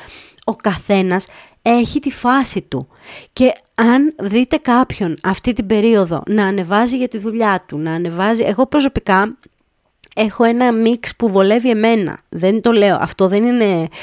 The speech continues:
podcast ξέπλυμα στο δικό μου feed. Εγώ ανεβάζω πράγματα, αλλά λέω για αυτούς που δεν ανεβάζουν. Αν δείτε ότι ανεβάζουν, ας πούμε, ότι πήραν καινούργια παπούτσια,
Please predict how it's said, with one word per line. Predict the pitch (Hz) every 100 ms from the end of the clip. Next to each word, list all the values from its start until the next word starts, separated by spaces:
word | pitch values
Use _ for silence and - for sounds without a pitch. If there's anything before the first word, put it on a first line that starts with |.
| - -
podcast | - 208 165 - 170 -
ξέπλυμα | - - 185 147 170 160 147
στο | 175
δικό | 156 147
μου | 147 143
feed. | 156 143 -
Εγώ | 185 175
ανεβάζω | 220 220 196 214 190
πράγματα, | 143 139 139 - -
αλλά | 208 185
λέω | 190 233
για | 269 220
αυτούς | - 285 - - -
που | -
δεν | 226 277 262
ανεβάζουν. | 196 151 147 135 139 131 - - - - - _ _
Αν | 262 320
δείτε | 294 302
ότι | 285
ανεβάζουν, | 254 220 190 226 226 233
ας | -
πούμε, | 233 233
ότι | 214
πήραν | 208 226
καινούργια | 226 196 196 226
παπούτσια, | 196 - 156 - -